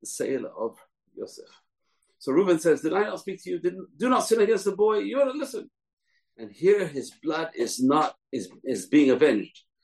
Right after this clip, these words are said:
And they didn't know that Yosef understood. For an interpreter was between them, the Torah says. He turned away from them and wept. Imagine, Yosef has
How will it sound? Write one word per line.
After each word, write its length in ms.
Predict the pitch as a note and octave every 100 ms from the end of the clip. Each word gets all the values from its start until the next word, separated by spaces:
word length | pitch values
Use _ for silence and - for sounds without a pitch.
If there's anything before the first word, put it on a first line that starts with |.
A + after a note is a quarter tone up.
| _ _
And 140 | D3
they 80 | D3
didn't 220 | D#3+ A#3
know 160 | G3+ G#3+
that 120 | F#3
Yosef 300 | F3+ G3+ F#3+
understood. 480 | F#3 E3+ - G3 B2+ _ _ _ _
For 100 | -
an 120 | -
interpreter 440 | C#3+ E3+ B3+ A3+ A3+
was 140 | F#3+
between 320 | G#3 G3+ C4
them, 80 | A#3
the 80 | F#3+
Torah 200 | F3 D#3
says. 340 | - - - _
He 100 | -
turned 300 | - - B3
away 160 | A#3 A3
from 160 | G3 F#3+
them 140 | G#3
and 140 | G3 F#3+
wept. 360 | C4+ - _ _ _ _ _ _ _ _ _ _ _ _ _ _ _ _ _ _ _ _ -
Imagine, 320 | C3 B2+ -
Yosef 460 | - G2 B2+ A#2 -
has 320 | A#2 A2 -